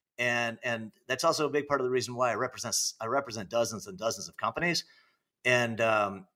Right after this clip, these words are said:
and I, and I get notifications all the time to try to stay on top of who's got the best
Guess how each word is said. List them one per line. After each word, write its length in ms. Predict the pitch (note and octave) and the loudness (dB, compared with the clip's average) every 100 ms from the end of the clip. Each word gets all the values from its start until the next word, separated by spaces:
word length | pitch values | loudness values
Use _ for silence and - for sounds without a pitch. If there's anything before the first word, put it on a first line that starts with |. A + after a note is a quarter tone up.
| - | -2
and 160 | B2 A#2+ | 2 4
I, 140 | A#2 | 2
and 100 | B2 | 0
I 60 | A#2+ | 2
get 120 | D3 | 2
notifications 540 | C#3 C3+ - C#3 A2+ A2 | 2 0 0 -2 -2 -4
all 120 | A2 | -4
the 80 | - | -4
time 260 | F3 E3 - | -2 -2 -4
to 80 | |
try 140 | - D3 | -4 -2
to 60 | B2 | -2
stay 240 | - D#3+ | 0 0
on 120 | A#2+ | 0
top 260 | - C#3+ - | -2 -4 -4
of 100 | F#2+ | 0
who's 340 | D#3+ F3+ A#2+ | 2 2 0
got 260 | C#3 C3+ - | 0 -2 -2
the 80 | F#2 | -4
best 440 | A#2+ B2 - | 0 0 0